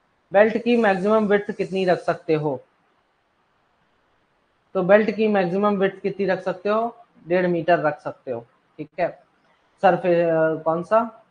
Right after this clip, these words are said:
हाँ, किसी भी installation में, अब वो depend करता है। What is the maximum lump size carried by belt conveyor? Belt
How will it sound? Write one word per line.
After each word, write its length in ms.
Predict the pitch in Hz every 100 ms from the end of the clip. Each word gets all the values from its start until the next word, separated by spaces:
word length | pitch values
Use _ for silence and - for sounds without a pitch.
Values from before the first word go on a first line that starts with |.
| _ _ _ _ _ _ _ _ _ _
हाँ, 200 | 151 135
किसी 220 | - 175 190
भी 120 | 175
installation 600 | 160 - 131 135 - 127
में, 180 | 143 190 _ _ _ _ _ _ _ _ _ _ _ _
अब 60 | 143
वो 60 | 151
depend 360 | 151 151 147
करता 340 | 143 127 - 123
है। 100 | - _ _ _ _ _
What 160 | 202 220
is 100 | 277
the 100 | 285
maximum 540 | 269 233 202 233 262 269
lump 320 | 247 240 240
size 400 | 262 240 202 202 208
carried 340 | 202 190 214 202
by 100 | 202 202
belt 260 | 180 185 180
conveyor? 400 | 170 160 143 135 131 _ _ _ _ _
Belt 280 | 165 233 262